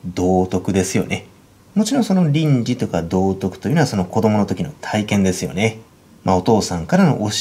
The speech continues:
えということでもよろしいかと思いますが。みんなが見ていないからといって間違ったことですね。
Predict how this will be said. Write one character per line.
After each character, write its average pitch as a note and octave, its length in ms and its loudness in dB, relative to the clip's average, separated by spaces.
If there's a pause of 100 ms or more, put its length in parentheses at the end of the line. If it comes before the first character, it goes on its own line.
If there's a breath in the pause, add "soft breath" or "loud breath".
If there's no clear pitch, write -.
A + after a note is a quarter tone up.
(140)
え F2+ 120 0
と F2+ 120 -6
い F2 80 -2
う - 20 -10
こ C3+ 120 -2
と A2 100 2
で G#2 60 4
も C3 100 4
よ G2 80 4
ろ G2+ 60 4
し G2 120 0
い F#2 40 -2
か F2 80 -6
と - 80 -8
思 F2 120 -8
い E2+ 40 -10
ま E2 120 -12
す - 100 -12
が。 D#2+ 160 -10 (380)
み G2+ 160 0
ん G2 200 0
な F2 120 -2
が F3+ 160 6
見 D3+ 160 4
て D3+ 120 -2
い D3+ 100 2
な C#3 100 4
い B2+ 80 0
か B2+ 80 -4
ら A#2+ 100 -2
と B2+ 100 -2
い C3+ 40 0
っ - 40 -6
て G#3+ 480 2
間 A#2 180 2
違 C3+ 340 0
っ C3+ 40 -6
た - 180 -10
こ - 120 -12
と - 100 -10
で - 100 -14
す - 100 -8
ね。 B2 200 -2